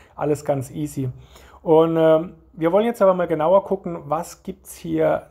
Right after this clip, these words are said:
noch zu wissen. Da können wir jetzt die Seite Sol Sniffer nehmen. Der nimmt jetzt die Kontraktadresse von, äh, Solana Token unter die Lupe.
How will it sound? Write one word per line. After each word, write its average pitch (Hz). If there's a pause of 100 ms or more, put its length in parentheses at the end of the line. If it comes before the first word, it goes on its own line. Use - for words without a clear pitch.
noch 151
zu 151
wissen. 196 (1120)
Da 160
können 190
wir 185
jetzt 175 (160)
die 165
Seite 147
Sol 147
Sniffer 196
nehmen. 175
Der 147
nimmt 156
jetzt 151
die 147
Kontraktadresse 143
von, 139
äh, 135 (380)
Solana 175 (1120)
Token 170
unter 160
die 139
Lupe. 220